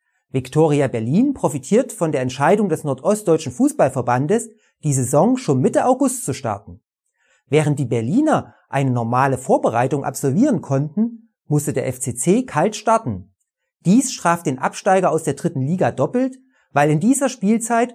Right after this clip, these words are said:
ein direkter Aufstiegsplatz zu vergeben ist. Natürlich sind noch achtundzwanzig Spiele zu absolvieren. Viktoria wird Punkte lassen, so viel ist klar.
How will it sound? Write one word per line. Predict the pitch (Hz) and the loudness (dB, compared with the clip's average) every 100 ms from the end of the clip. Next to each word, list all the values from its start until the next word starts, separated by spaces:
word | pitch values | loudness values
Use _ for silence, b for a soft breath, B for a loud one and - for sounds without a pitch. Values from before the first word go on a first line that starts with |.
| _ | _
ein | 139 131 | -4 -4
direkter | 110 135 - - | -2 -4 -2 0
Aufstiegsplatz | 254 - 180 - 113 113 | -2 0 -6 -4 -6 -6
zu | - | -10
vergeben | 117 113 117 107 104 | -10 -8 -8 -8 -10
ist. | 98 - _ _ _ _ _ _ b b b | -14 -16 _ _ _ _ _ _ b b b
Natürlich | 143 151 185 226 220 | -2 2 4 4 2
sind | 190 | -2
noch | 185 | -4
achtundzwanzig | 147 180 - 214 190 202 - | -4 -4 -4 -2 -2 -2 -6
Spiele | 214 208 | -2 0
zu | 208 - | 0 -4
absolvieren. | 185 196 185 233 220 110 - _ _ _ - | -4 -2 0 2 2 0 -8 _ _ _ -6
Viktoria | 151 - 170 202 202 185 | -6 0 2 4 4 2
wird | 185 | 0
Punkte | 190 220 226 | 0 0 2
lassen, | 208 247 165 107 - | 0 0 -2 -6 -10
so | - 123 | -8 -6
viel | 123 135 | -2 -2
ist | 135 - | -2 -2
klar. | 208 180 104 | 0 2 -2